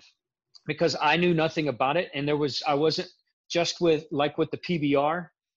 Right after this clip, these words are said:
um, when I changed the flat bill that they gave me on a, you know, when I got that flat bill, uh, on my hat, I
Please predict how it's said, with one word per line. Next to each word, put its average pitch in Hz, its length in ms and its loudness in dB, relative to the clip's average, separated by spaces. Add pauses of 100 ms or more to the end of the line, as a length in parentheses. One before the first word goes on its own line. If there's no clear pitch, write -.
(300)
um, 135 500 -4 (340)
when 143 200 -4
I 131 80 -2
changed 170 460 -4
the 139 80 -2
flat 160 420 -2
bill 165 220 4
that 156 160 0
they 147 120 2
gave 156 260 2
me 160 140 -2
on 143 160 -2
a, 127 220 0 (160)
you 139 180 -12
know, 131 220 -4 (420)
when 143 160 -4
I 143 80 -4
got 160 220 0
that 151 200 -4
flat 156 300 -2
bill, 156 320 2 (440)
uh, 135 320 0
on 156 140 -2
my 139 140 -2
hat, 160 300 -2 (340)
I 220 280 4